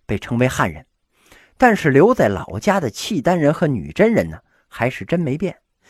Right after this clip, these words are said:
女真人后来发展成了满族，契丹人呢，可能发展成了达斡尔族。第三呢，是唐朝以来波斯人和阿拉伯人大量迁入中国，在我国定居了。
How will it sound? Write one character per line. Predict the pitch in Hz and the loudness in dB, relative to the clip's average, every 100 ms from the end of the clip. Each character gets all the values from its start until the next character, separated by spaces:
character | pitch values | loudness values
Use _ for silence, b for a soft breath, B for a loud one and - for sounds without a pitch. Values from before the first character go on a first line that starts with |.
| b b | b b
女 | - 123 135 | 0 2 6
真 | 240 | 4
人 | 214 151 | 4 2
后 | 180 170 110 | 2 2 2
来 | 104 | 2
发 | 156 208 | 0 -4
展 | 160 82 | -4 -8
成 | - | -2
了 | 175 | 0
满 | 160 - - | 0 -4 -10
族， | 107 127 - b b | -10 -10 -12 b b
契 | b - 202 | b -6 -2
丹 | 185 | 0
人 | 180 135 | 0 -2
呢， | 135 b b b | -4 b b b
可 | - | -6
能 | 85 92 | -6 -6
发 | 123 135 123 | -2 0 0
展 | 80 | -2
成 | 82 92 | -12 -8
了 | 101 | -4
达 | 95 117 | 0 2
斡 | |
尔 | 110 80 | 2 0
族。 | 95 98 - _ _ b b b b - | -8 -12 -14 _ _ b b b b -8
第 | 139 | -6
三 | - 156 175 | -2 -4 -4
呢， | 139 _ b b | -8 _ b b
是 | - 143 | -4 -2
唐 | 123 - 117 190 277 | -2 -2 0 0 -2
朝 | - 107 | -2 -2
以 | 104 85 | -2 -6
来 | 80 117 | -6 -6
波 | - 262 262 | -4 -2 -2
斯 | - 170 | -2 -4
人 | 117 120 | -2 -4
和 | - | -6
阿 | - 185 | -4 0
拉 | 208 | 2
伯 | 175 110 208 | 2 2 4
人 | 143 98 | 4 0
大 | - 131 87 | -2 -2 -2
量 | 98 90 | -4 -6
迁 | - 120 | -4 -2
入 | 117 92 | -2 -4
中 | 113 107 | -6 -6
国， | 80 - _ _ b b b b | -8 -14 _ _ b b b b
在 | - 120 | 0 2
我 | 95 92 | 2 -2
国 | 110 110 | -2 -2
定 | 113 | -2
居 | 95 107 | -4 -6
了。 | 98 | -6